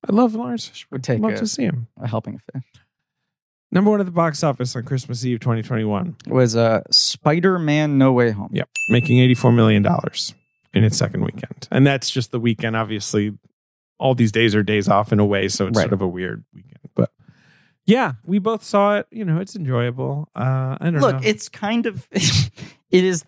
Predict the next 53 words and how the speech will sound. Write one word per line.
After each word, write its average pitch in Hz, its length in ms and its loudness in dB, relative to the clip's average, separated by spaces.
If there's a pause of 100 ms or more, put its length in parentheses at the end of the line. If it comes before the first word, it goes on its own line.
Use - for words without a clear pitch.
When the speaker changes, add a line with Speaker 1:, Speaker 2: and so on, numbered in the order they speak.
(120)
Speaker 2:
in - 260 -4
so - 280 -2
many 240 180 0
ways 202 280 2
the 156 120 0
opposite 143 400 0
of 120 140 -8
this 123 180 0
movie, 175 500 0 (240)
Speaker 1:
Mm-hmm. 120 340 4
Speaker 2:
but 175 120 2
I 185 120 -2
also 190 380 -4
think 170 280 -6
it 156 180 -6
is 143 300 -6
the 143 160 4
version 185 680 2
of 196 120 -8
that 202 320 0
that 156 120 2
at 110 140 0
least 151 340 -6
is 131 460 -2 (600)
functional 127 460 4
and 110 80 4
entertaining. - 420 -4
Speaker 1:
It's 117 140 -2
very, 127 420 2
it's 117 220 -4
very 127 460 2
watchable. 107 580 -4
Speaker 2:
I 135 80 4
think 131 160 2
Speaker 1:
I, 147 40 2
Speaker 2:
it's, 135 100 0
Speaker 1:
I 135 60 2
had 131 100 0
a - 20 4
good 160 60 4
Speaker 2:
it's 139 120 0
Speaker 1:
time 110 120 -4
watching 104 240 -8
it. 175 80 0
Speaker 2:
one 156 240 4
of 180 80 -4
the 190 40 0
sweatiest 165 460 -4
movies 147 340 -4
I've 117 140 2
ever 131 300 0
seen 139 320 -2
story-wise. 147 760 -2